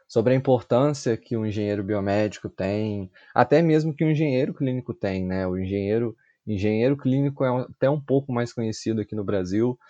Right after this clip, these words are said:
mas o reconhecimento de um engenheiro clínico, o reconhecimento de um engenheiro biomédico ainda é muito pouco. O entendimento da sua importância, né?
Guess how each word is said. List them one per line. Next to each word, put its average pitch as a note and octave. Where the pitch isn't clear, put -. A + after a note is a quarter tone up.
mas A#2
o A#2
reconhecimento C3+
de G2+
um C3+
engenheiro C3+
clínico, G#2
o -
reconhecimento G#2+
de F#2+
um A2
engenheiro A#2+
biomédico G2+
ainda B2
é C3
muito C3
pouco. B2
O B2+
entendimento C3
da A#2+
sua -
importância, G#2+
né? A2